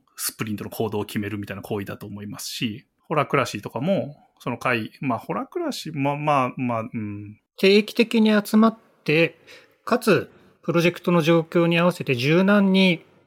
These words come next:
Speaker 2: 対応しようとするところですかね。
Speaker 1: そうですね。そっちの方が近いかも。
Speaker 2: 軌道修正を素早くするというところが共通点かなと。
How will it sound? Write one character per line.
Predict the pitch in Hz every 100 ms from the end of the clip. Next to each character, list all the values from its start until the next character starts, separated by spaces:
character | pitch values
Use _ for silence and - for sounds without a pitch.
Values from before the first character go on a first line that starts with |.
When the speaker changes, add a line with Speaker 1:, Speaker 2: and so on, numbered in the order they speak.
| -
Speaker 2:
対 | 170 165 165
応 | 160
し | 156 156
よ | 156
う |
と | 156 151
す | -
る | 156
と | 160
こ | - 156
ろ | 156 147 - _ _ _ _ _
で | 120
す | - -
か | 107
ね。 | 98 156 - _ _ _ _
Speaker 1:
そ | 165
う | 135
で | 110
す | -
ね。 | 113 117 151
そ | 139
っ |
ち | -
の | 214
方 | 180
が |
近 | - 127
い |
か | 120 -
も。 | _ _ _
Speaker 2:
軌 | - 160
道 | 190
修 | 202 214 208
正 | -
を | 117
素 | - 131
早 | 147 139
く | 101 101 - _ _
す | - - -
る | 143
と | - 139
い | 143
う | 151
と | 180
こ | 214
ろ | 220
が |
共 | - 143
通 | 139 151
点 | - 107 104 -
か | - 135
な | 127
と。 | 117 -